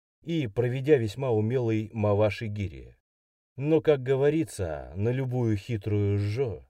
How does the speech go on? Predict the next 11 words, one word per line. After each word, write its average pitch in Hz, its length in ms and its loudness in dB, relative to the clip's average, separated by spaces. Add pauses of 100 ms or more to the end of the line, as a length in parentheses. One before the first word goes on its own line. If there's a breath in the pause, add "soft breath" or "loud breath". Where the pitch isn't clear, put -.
(380)
найдется 123 720 0
свой 120 540 0
"х" 90 520 -2
с - 140 -18
винтом. 104 720 0 (680)
Я 139 480 4
только 123 380 0
убедился 113 680 -2
в - 80 -10
правильности 107 640 2
мысли, 67 560 -6